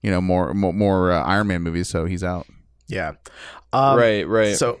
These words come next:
Speaker 2: so while we're talking about Iron Man and Captain America, one thing I did wanna point out is this movie, like, I've, I've gone on record saying I hate Captain America as a hero, as an idea. He's a very boring character. This movie has turned me around a little, but only because of, like, where he's at in his story right now, where he's, like, kind of an outlaw, but for vigilante purposes.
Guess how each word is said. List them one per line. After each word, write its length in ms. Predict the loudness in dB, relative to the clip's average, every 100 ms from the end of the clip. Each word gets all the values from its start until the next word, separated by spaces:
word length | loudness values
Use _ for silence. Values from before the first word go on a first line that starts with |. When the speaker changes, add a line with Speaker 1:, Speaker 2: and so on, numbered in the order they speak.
| -6
Speaker 2:
so 160 | -2 2
while 160 | 4
we're 80 | 4
talking 220 | 2 2
about 160 | 2 2
Iron 160 | 0
Man 160 | 0 -4
and 100 | -4
Captain 260 | -4 -4 -4
America, 380 | -2 -2 0
one 140 | -2 0
thing 100 | 0
I 60 |
did 140 | 0 0
wanna 120 | -2
point 220 | -2 -2
out 240 | 0 -2 -2
is 180 | -4 -6 -14 -18 -2
this 200 | 0 2
movie, 460 | 2 2 2 0 0
like, 260 | 0 0 -2 _ _ _ -6 -2
I've, 200 | -2 0
I've 300 | -2 -2 -2
gone 200 | 2 4
on 140 | 4 2
record 300 | 0 0 -2
saying 240 | 0 0
I 100 | 0
hate 220 | 0 0
Captain 340 | 0 -2 0 0
America 380 | 4 2 2
as 120 | 2 2
a 60 |
hero, 360 | 2 4 4 4
as 120 | 2
an 80 | 0
idea. 400 | 0 0 2 2
He's 140 | 2
a 40 | 0
very 160 | 0
boring 420 | 0 0 2 0 0
character. 580 | 0 0 0 0 0 -2 -20 -20 -20 -6
This 240 | 0 0
movie 320 | 2 2 4 2
has 120 | 2
turned 280 | 0 0 2
me 80 |
around 280 | 2 2 2
a 40 | 0
little, 360 | 2 4 4
but 140 | 4 2
only 240 | 2 2
because 360 | 0 2 2 2
of, 100 | 2
like, 160 | 0
where 220 | 2 2 2
he's 200 | 2 2
at 220 | 0 -2
in 80 | -2
his 120 | -2
story 280 | 0 2 4
right 160 | 2
now, 140 | 2 2
where 140 | 2
he's, 100 | 2
like, 140 | 0 -2
kind 280 | -2 0
of 100 | 0
an 80 | 0
outlaw, 480 | 0 2 4 4 4
but 260 | 2 0 0
for 160 | -4
vigilante 600 | -2 -2 0 -2 0 0 2
purposes. 800 | 0 0 0 2 2 0 -4